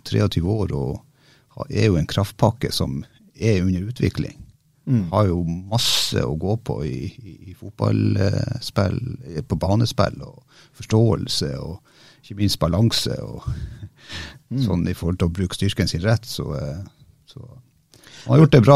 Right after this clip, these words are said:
Speaker 1: ut ifra, eh, forutsetninger, synes jeg.
Speaker 2: Men du er litt inne på det, spiss i Glimt. Ko-, eh, kan du forklare for, eh, folk som ikke har vært spiss i Glimt, som du, hva er det som gjør at,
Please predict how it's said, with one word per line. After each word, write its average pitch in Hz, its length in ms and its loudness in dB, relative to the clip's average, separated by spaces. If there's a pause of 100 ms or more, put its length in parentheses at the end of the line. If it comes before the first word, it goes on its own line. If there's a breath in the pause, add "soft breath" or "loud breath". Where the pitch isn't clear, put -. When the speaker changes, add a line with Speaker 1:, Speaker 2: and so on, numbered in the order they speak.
Speaker 1:
ut 101 160 6
ifra, 95 220 2 (240)
eh, 92 240 -2 (100)
forutsetninger, - 560 -4
synes - 220 -8
jeg. - 60 -20 (420 loud breath)
Speaker 2:
Men 165 100 0
du 170 80 4
er 185 80 6
litt 165 120 -2
inne 165 180 0
på 123 180 -4
det, 101 420 -4
spiss 143 360 -6
i 101 60 -4
Glimt. 127 360 -2
Ko-, - 160 -8
eh, 107 240 -8
kan 156 220 -8
du 160 100 -4
forklare 147 420 -2
for, 90 300 -6
eh, 82 280 -6
folk 104 220 -12
som 87 100 -6
ikke 220 180 -2
har 104 80 0
vært 82 160 -8
spiss 85 200 -12
i 80 60 -10
Glimt, 101 240 -10
som 92 180 -6
du, 113 140 0
hva - 480 -10
er 160 80 2
det 175 60 0
som 170 100 2
gjør 160 320 4
at, - 220 -10